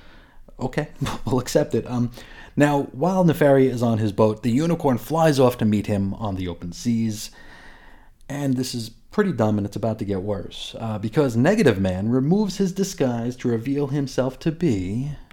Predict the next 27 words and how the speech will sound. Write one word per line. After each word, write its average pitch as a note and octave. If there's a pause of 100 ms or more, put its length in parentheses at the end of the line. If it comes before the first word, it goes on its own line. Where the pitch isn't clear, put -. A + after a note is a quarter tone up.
(760)
any G2
guesses? A#2 (880)
Professor B2+
Charles B2+
Francis B2+
Xavier. G2 (640)
But, B2+
but, -
but, -
but C3+
how? C#3
How? G3+ (580)
Well, - (160)
you C#3
all A#2+
remember G#2
that F#2
invention G2
he F#2+
was F#2
working F#2+
on, F#2
like, F2 (340)
ten F#2
pages G2
ago, F#2
right? F#2+